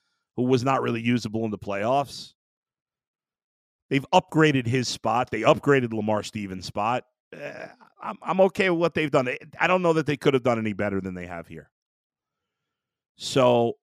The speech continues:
I give the Cavs credit. The trade, by the way, if, if you don't have all the details, the three-way deal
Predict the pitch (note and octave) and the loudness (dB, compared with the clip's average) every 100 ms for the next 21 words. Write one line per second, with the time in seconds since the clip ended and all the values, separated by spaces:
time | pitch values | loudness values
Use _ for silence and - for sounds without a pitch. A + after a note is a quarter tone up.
0 | _ - A2+ C3 B2 A#2 B2 A2 - A2+ | _ -6 -2 -2 -2 -4 -4 -4 -4 -4
1 | G#2 G2+ - _ _ _ _ - _ - | -2 -4 -10 _ _ _ _ -20 _ -10
2 | A2+ - E3+ F3+ E3+ C3+ B2 A2+ G#2+ G2+ | -8 0 2 4 2 0 0 -2 -4 -6
3 | G2+ F#2+ _ _ _ G#2 - _ _ A2+ | -8 -10 _ _ _ -16 -16 _ _ -6
4 | A2 A2 G#2 A2 G2 G2 F#2+ G2 F2+ F2 | -4 -2 -2 -2 -4 -10 -10 -8 -8 -10
5 | F2 A2+ A#2 G#2 F#2 G2+ G2+ F#2+ | -12 -6 -6 -6 -10 -12 -10 -10